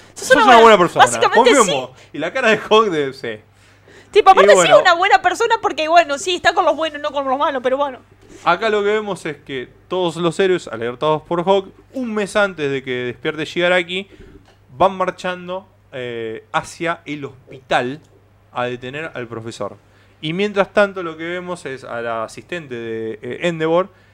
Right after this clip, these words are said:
Speaker 2: que le dice, "Bueno, los héroes van a estar yendo para allá, después se van a juntar al pie de la montaña. Eh, nosotros lo que vamos a hacer es evacuar la ciudad". ¿A quién se lo está diciendo? A los héroes. No solamente a la clase A, sino también a la clase B.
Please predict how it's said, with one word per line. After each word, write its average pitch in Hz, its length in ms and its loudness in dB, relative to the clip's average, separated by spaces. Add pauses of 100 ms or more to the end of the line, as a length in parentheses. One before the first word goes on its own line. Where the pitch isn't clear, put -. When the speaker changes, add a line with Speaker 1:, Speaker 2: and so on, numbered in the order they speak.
(200)
Speaker 2:
que 131 80 -6
le 135 60 -2
dice, 135 220 -6
"Bueno, 123 380 -2
los 139 180 2
héroes 185 220 -2
van 170 140 -6
a 165 40 -8
estar 160 220 -8
yendo 170 280 -8
para 165 140 -8
allá, 202 480 0
después 156 320 -6
se - 60 -12
van 151 120 -8
a 139 40 -10
juntar 151 240 -8
al 143 140 -4
pie 170 160 -8
de 165 60 -8
la 165 100 -6
montaña. 220 640 -8 (560)
Eh, 147 360 -4
nosotros 190 480 -6
lo 175 80 -2
que 160 60 -6
vamos 165 220 -8
a - 20 -10
hacer 185 240 -10
es 175 80 -8
evacuar 135 380 -6
la 135 80 -2
ciudad". 110 320 -6 (180)
¿A 120 80 -14
quién 147 140 -16
se 156 100 -16
lo 143 80 -10
está 151 140 -12
diciendo? 156 440 -16 (140)
A 123 80 -10
los 120 140 -12
héroes. 117 340 -10
No 156 160 -12
solamente 170 680 -8 (480)
a 113 100 -10
la 117 160 -4
clase 131 340 -6
A, 139 100 -2
sino 135 200 -14
también 117 240 -8
a 120 80 -6
la 113 100 -10
clase 131 280 -10
B. 175 220 -2